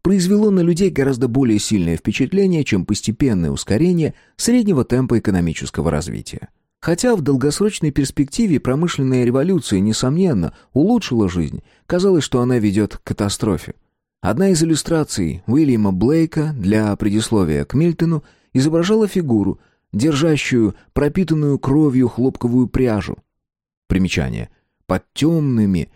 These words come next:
фабриками сатаны» Блейк, вероятно, подразумевал альбионские мельницы в Лондоне, построенные Болтоном и Уаттом в тысяча семьсот шестьдесят девятом году и сгоревшие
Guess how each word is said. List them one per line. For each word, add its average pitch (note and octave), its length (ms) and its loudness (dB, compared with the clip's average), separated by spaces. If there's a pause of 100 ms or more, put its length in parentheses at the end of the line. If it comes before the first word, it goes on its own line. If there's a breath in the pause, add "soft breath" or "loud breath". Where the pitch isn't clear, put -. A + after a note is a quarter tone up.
(140)
фабриками G#2+ 600 0
сатаны» C#3+ 460 0
Блейк, B2 340 0
вероятно, G2+ 380 0
подразумевал F2+ 720 -2 (200 soft breath)
альбионские G2+ 600 0
мельницы G2+ 480 0
в D#2 80 -4
Лондоне, E2+ 580 -2
построенные D#2+ 600 0
Болтоном D3 540 -2
и D#2+ 220 -2
Уаттом A#2+ 460 -2 (220 soft breath)
в - 100 -18
тысяча E3 380 -2
семьсот A2 360 -2
шестьдесят E2+ 400 -2
девятом D#2 300 -2
году B2 280 0
и E3+ 40 2
сгоревшие G#2 600 0